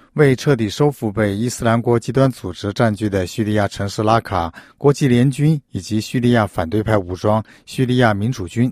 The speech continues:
继续加大军事打击力度。法新社引述叙利亚人权观察组织的消息说，又有四十二名平民在国际联军对拉卡的空袭中丧生。一周以来，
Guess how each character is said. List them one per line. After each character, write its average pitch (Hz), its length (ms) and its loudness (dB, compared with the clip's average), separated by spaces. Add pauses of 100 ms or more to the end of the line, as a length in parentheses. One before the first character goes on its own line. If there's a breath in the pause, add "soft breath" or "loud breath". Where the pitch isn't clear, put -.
(120)
继 - 180 -4
续 104 240 -6
加 135 320 2
大 120 220 0
军 123 200 -2
事 113 160 -6
打 78 200 -12
击 101 160 -8
力 104 160 -2
度。 98 200 0 (440 loud breath)
法 135 120 2
新 151 160 4
社 151 220 4
引 101 260 0
述 117 240 -2 (200 loud breath)
叙 - 160 -4
利 135 140 0
亚 123 120 4
人 98 240 -2
权 123 240 0
观 135 180 2
察 131 160 0
组 92 220 -6
织 98 160 -6
的 98 220 0
消 107 120 -4
息 101 200 -8
说， 101 280 2 (340 loud breath)
又 156 180 6
有 101 120 0
四 107 200 -4
十 - 160 0
二 127 100 4
名 104 180 -2
平 107 220 -4
民 107 220 -2 (180 loud breath)
在 107 260 0
国 110 220 0
际 123 160 -2
联 110 180 0
军 131 240 -2 (140)
对 117 220 0
拉 131 200 2
卡 85 240 -6
的 87 180 -8
空 - 180 -6
袭 107 160 -6
中 107 240 -4
丧 92 240 -4
生。 110 260 -2 (380 soft breath)
一 139 100 0
周 131 180 6
以 104 140 2
来， 87 240 -2